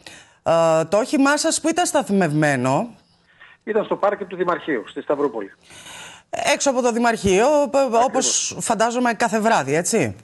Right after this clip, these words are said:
Speaker 1: Εκεί που
Speaker 2: Όπως
Speaker 1: βρίσκεται
Speaker 2: κάθε
Speaker 1: η έδρα
Speaker 2: βράδυ,
Speaker 1: του
Speaker 2: εδώ
Speaker 1: Δήμου.
Speaker 2: και πάρα πολλά χρόνια, ναι.
Speaker 1: Τι ακριβώς συνέβη, λοιπόν;
Speaker 2: Ε, γύρω στις τρεις, ε,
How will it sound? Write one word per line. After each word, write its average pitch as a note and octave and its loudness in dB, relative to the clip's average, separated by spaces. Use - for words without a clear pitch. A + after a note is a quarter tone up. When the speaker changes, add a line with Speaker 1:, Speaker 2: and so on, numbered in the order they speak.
Speaker 1:
Εκεί F#3+ -2
που G3 -6
Speaker 2:
Όπως G#3 2
Speaker 1:
βρίσκεται A#3+ 0
Speaker 2:
κάθε A3+ 2
Speaker 1:
η A3+ 0
έδρα G#3+ 2
Speaker 2:
βράδυ, G#3 0
Speaker 1:
του E3 2
Speaker 2:
εδώ G3 2
Speaker 1:
Δήμου. C3+ -2
Speaker 2:
και G#2 -8
πάρα D#3 2
πολλά D3 0
χρόνια, A2 -4
ναι. A2+ -8
Speaker 1:
Τι D4 0
ακριβώς D#4+ 0
συνέβη, D3+ 0
λοιπόν; F2+ -6
Speaker 2:
Ε, - -2
γύρω F#3+ 2
στις D#3 -8
τρεις, E3+ -2
ε, A#2+ 2